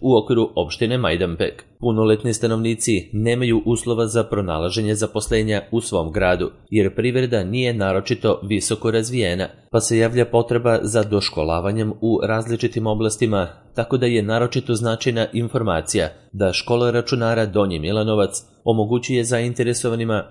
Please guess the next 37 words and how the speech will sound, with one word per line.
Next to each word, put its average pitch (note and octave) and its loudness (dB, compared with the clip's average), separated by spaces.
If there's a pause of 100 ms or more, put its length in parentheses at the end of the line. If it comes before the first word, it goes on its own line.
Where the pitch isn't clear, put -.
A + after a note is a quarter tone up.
(160)
da G2 -2
se F#2+ -2
detaljno G#2+ -2
edukuju A2 0
u A#2+ 4
oblasti G#2+ 0
informacionih F#2+ -2
tehnologija. G2 0 (260)
S - -8
obzirom G#2+ 2
na G#2 0
to G2+ 0
da G#2+ 2
je G#2+ 6
u G#2 2
pitanju B2+ 0
specifična A#2+ -2
oblast, A2 -2 (140)
te A#2 4
da A2 0
postoji A#2+ 0
mogućnost A#2 -2
da G#2+ 0
je E2+ 0
neko E2 -2
već A2 -2
imao A2 -2
prilike G#2+ 2 (260)
sa - -2
određenim A#2 0
temama A2+ 0
da G#2+ -2
se B2 -2
upozna, G2 0 (240)
to A2+ 0
se A2+ 0
brojni A#2 -2